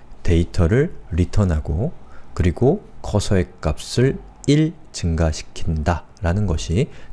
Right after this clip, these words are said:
넥스트가 동작하는 방법이라는 거 잘 곰곰이 생각해 보세요. 자, 그러면 넥스트는 현재 커서가 가리키고 있는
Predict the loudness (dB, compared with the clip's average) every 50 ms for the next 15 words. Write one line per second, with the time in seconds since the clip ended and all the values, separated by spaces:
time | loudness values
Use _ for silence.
0 | -2 0 0 0 0 -2 -10 -4 -2 0 2 2 0 4 4 4 4 4 2 0
1 | 0 0 -2 0 0 2 0 0 4 4 4 4 4 2 0 0 -2 -2 -6 -14
2 | -8 -2 2 2 2 2 2 0 0 0 0 0 0 -2 -6 -14 -16 -16 -14 -12
3 | 2 4 4 6 6 4 2 0 -2 -2 0 2 4 4 4 4 4 2 2 0
4 | -2 -2 -2 -2 -4 -4 -4 -2 -2 -2 -2 -2 -2 -4 -4 -10 -20 -20 -20 -20
5 | -20 -20 -20 -20 -20 -20 -20 -20 -20 -14 -2 0 0 0 2 2 2 2 4 4
6 | 4 4 4 2 2 -2 -8 -16 -20 -20 -20 -20 -20 -20 -10 0 2 2 2 2
7 | 0 -4 -4 -4 -4 -2 0 2 4 4 4 4 2 0 -4 -6 -18 -20 -18 -18
8 | -18 -18 -20 -20 -20 -10 -2 2 4 4 4 4 4 4 4 2 2 0 -4 -10
9 | -2 0 0 0 2 0 0 2 2 2 2 0 -2 -8 -6 -4 0 -2 -2 -2
10 | -4 -18 _ -6 -6 -2 2 4 4 6 6 6 6 6 6 4 4 2